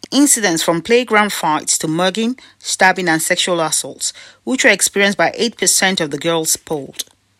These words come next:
The survey was based on a representative sample of teenagers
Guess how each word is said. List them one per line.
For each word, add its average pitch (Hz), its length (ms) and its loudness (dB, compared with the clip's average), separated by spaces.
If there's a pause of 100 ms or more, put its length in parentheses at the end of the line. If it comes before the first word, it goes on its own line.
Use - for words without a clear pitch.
(1000)
The 175 100 -2
survey 247 380 2
was 214 200 -2
based 208 320 0
on 185 80 0
a 170 80 0
representative 175 800 0
sample 185 380 -2
of 156 80 -8
teenagers 190 560 -4